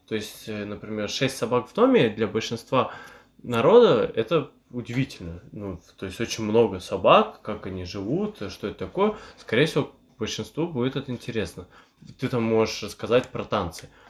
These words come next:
э, про тренерскую, там, про просто танцы, какие-то интересные истории со сборов. У тебя куча по-любому историй таких, и это интересно. В теории мы можем рассказывать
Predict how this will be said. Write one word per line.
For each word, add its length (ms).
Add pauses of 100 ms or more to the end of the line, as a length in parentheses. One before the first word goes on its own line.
(180)
э, 360
про 140
тренерскую, 680
там, 240
про 440
просто 360
танцы, 460
какие-то 260
интересные 460
истории 360
со 180
сборов. 600 (180)
У 40
тебя 160 (160)
куча 260
по-любому 520
историй 340
таких, 320 (380)
и 80
это 220
интересно. 480 (320)
В 80
теории 440
мы 180
можем 340
рассказывать 600